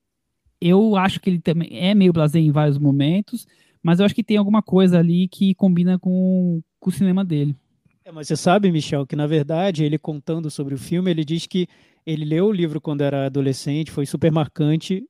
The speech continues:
Speaker 2: passou um tempão sem mexer no livro. E depois, quando ele foi fazer o filme agora, há pouco tempo, ele pegou o livro de novo pra ler. E aí, quando ele releu o livro, ele percebeu que tinha muita coisa no livro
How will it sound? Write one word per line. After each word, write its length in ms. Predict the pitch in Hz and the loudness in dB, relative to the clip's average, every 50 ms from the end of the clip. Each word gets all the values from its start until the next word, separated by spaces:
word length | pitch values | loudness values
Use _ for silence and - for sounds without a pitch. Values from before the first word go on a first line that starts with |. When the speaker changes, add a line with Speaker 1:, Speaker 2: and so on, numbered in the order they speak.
| _ _ _ _ | _ _ _ _
Speaker 2:
passou 300 | - 170 160 - - 180 | 0 0 0 2 2 0
um 40 | 185 | 2
tempão 460 | - 196 208 240 214 - 190 185 202 | 4 2 2 2 2 0 0 0 0
sem 200 | - - 208 196 | 0 0 0 0
mexer 400 | 196 196 202 208 - - 180 175 | 2 2 2 2 0 0 -2 -2
no 120 | 165 185 196 | -2 -2 -4
livro. 440 | 196 175 156 139 127 120 123 127 170 196 | -2 -2 -2 -2 -4 -6 -10 -12 -10 -8
E 100 | 156 151 | -6 -2
depois, 320 | 156 170 - 190 220 233 | -2 0 0 0 0 0
quando 180 | - 247 214 196 | 0 -2 -2 -2
ele 100 | 175 160 | -2 -2
foi 160 | - 170 147 | -2 -2 0
fazer 440 | - 165 143 139 143 147 143 135 135 - | 0 0 0 2 2 2 2 0 -2 -4
o 100 | - 135 | -8 -8
filme 440 | 104 - - 165 196 220 214 175 143 | -6 -4 -2 -2 0 0 0 0 -2
agora, 600 | 135 127 139 139 165 190 202 180 139 131 131 - _ _ | -2 -2 -2 -2 0 0 -2 -2 -4 -6 -8 -12 _ _
há 20 | - | -12
pouco 220 | - 139 - 135 | -12 -12 -10 -10
tempo, 480 | - - 151 185 220 214 - - 151 - _ _ _ _ _ _ _ _ _ _ - | -8 -6 -6 -6 -6 -8 -10 -12 -16 -16 _ _ _ _ _ _ _ _ _ _ -4
ele 160 | 170 160 170 | 0 0 2
pegou 340 | 170 - 214 196 170 190 190 | 2 2 2 2 2 2 2
o 40 | 214 | 2
livro 280 | 208 208 208 175 202 | 2 0 0 0 0
de 120 | 214 175 220 | 0 0 0
novo 280 | 214 202 196 180 202 | 0 0 0 -2 -2
pra 180 | 190 - 226 240 | -4 -4 -4 -2
ler. 300 | 240 220 185 160 151 147 - _ _ _ _ _ _ - | 0 0 0 0 0 -4 -6 _ _ _ _ _ _ -2
E 80 | 170 | 0
aí, 140 | 170 202 247 | 2 2 2
quando 180 | - 269 254 226 | 2 2 2 2
ele 160 | 233 226 226 | 2 4 2
releu 580 | 175 196 214 196 175 175 180 190 240 269 277 | 2 2 2 0 0 -2 -2 -2 0 0 0
o 120 | 247 180 156 | 0 0 0
livro, 580 | 151 156 190 233 254 226 170 151 147 139 135 - _ _ _ _ _ _ - | 0 0 0 0 0 -2 -2 -2 -4 -4 -6 -8 _ _ _ _ _ _ -6
ele 160 | 175 175 190 | -4 -4 -2
percebeu 440 | 165 202 202 196 - 202 175 196 214 | -2 -2 -2 -2 -2 -4 -2 -2 -4
que 80 | 196 - | -4 -6
tinha 160 | - 233 220 | -8 -8 -6
muita 320 | 196 196 247 285 - 302 | -4 -4 -4 -4 -4 -4
coisa 300 | - - 208 208 185 208 | -2 -2 -2 0 0 -2
no 140 | 190 185 170 | -4 -4 -6
livro 640 | 160 151 180 226 277 302 220 165 151 151 143 135 147 | -4 -2 -2 0 -2 -2 -4 -6 -6 -6 -6 -8 -10